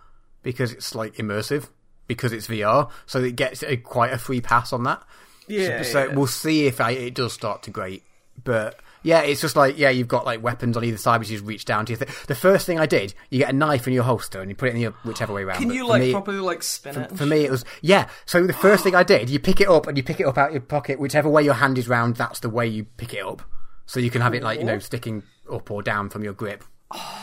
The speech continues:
Speaker 1: But the first thing I did, I got it out from my side to its, like, knife, like, blade down. I
Speaker 2: Mm-hmm.
Speaker 1: threw it up in the air, flipping around one eighty and caught it in my other hand so I could stab forwards. And I was,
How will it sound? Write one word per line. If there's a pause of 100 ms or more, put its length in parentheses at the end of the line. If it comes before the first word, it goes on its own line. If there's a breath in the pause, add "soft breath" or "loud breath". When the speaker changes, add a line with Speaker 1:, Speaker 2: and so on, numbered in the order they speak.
(160 loud breath)
Speaker 1:
But
the
first
thing
I
did,
I
got
it
out
from
my
side
to
its,
like,
knife, (200)
like,
blade
down. (400 loud breath)
I
Speaker 2:
Mm-hmm.
Speaker 1:
threw
it
up
in
the
air,
flipping
around
one
eighty
and
caught
it
in
my
other
hand
so
I
could
stab
forwards.
And
I
was,